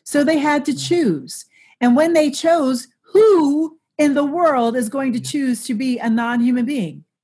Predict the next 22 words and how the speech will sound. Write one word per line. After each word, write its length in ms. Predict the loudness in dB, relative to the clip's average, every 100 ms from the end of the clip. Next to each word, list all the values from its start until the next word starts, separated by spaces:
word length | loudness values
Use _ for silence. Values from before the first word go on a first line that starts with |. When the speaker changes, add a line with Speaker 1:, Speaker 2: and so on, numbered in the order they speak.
| -4
Speaker 1:
Nobody. 760 | 0 2 2 4 2 2 0 0
Nobody's 480 | 0 2 2 2 0
gonna 180 | -6
choose 360 | -6 -2 -2 -2
that. 260 | -6 -6 -10 -20 _
So 200 | -6 -6
Speaker 2:
Right. 100 | -6 -2
Speaker 1:
everybody, 760 | 0 0 0 -4 -4 -6 -6
when 180 | -6 -4
they 120 | -4
came 360 | -4 -8 -6 -4
here, 220 | -2 -2
was 220 | -4 -6
trying 520 | -10 -12 -8 -4 -4 -4
to 100 | -4
be 120 | -6
white. 540 | -4 -4 -4 -10 -16 -20 _ _ -4
Why? 460 | 0 0 -2 -4
Because 320 | -8 -6 -6
that's 320 | -4 -4 -4 -10
the 80 |
construct 960 | -12 -10 -8 -8 -8 -12 -6 -6 -6 -14